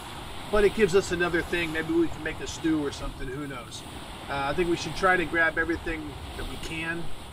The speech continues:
Why wouldn't we? Let's See where we're at here. Uh, we should be real close. Now, there's an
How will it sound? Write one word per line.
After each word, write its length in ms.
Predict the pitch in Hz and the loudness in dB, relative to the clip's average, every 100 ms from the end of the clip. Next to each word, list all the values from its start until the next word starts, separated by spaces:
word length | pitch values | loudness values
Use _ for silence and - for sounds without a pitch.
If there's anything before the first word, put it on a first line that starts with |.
| - | -6
Why 160 | 143 147 | 0 0
wouldn't 280 | 147 139 147 | 0 -4 -8
we? 120 | |
Let's 4000 | 147 - - - - - - - - - - - - - - - - - - - - - - - - - - - - - - - - - - - - - - - - - - - - - - - - - - | -8 -10 -14 -14 -14 -14 -14 -14 -14 -12 -12 -12 -12 -12 -12 -10 -10 -10 -12 -12 -14 -14 -14 -14 -14 -14 -14 -14 -14 -16 -16 -16 -16 -14 -14 -14 -14 -14 -14 -12 -12 -10 -10 -10 -10 -12 -12 -10 -12 -12 -6
See 60 | |
where 160 | 139 127 | -2 -2
we're 140 | 117 | -2
at 260 | 127 156 165 | 0 2 2
here. 540 | 165 170 170 170 165 - - - - - - - - - - - - - - - - | 2 2 2 2 0 -2 -8 -10 -10 -10 -10 -12 -12 -12 -10 -10 -10 -10 -10 -10 -10
Uh, 220 | - 127 | -10 -8
we 60 | 143 | -8
should 140 | - | -4
be 100 | 151 | -2
real 340 | 139 147 165 147 - | -2 0 0 -2 -2
close. 520 | 175 170 143 135 - - - - - - - - - - - - - - - - - - - - - - - - - - - - - - - - - | 0 0 0 -2 -6 -10 -12 -12 -12 -12 -12 -12 -12 -14 -14 -14 -12 -12 -10 -10 -8 -8 -8 -12 -12 -10 -10 -10 -10 -10 -10 -12 -12 -12 -12 -10 -8
Now, 80 | 143 | -4
there's 240 | 143 139 | -4 -4
an 100 | 135 | -6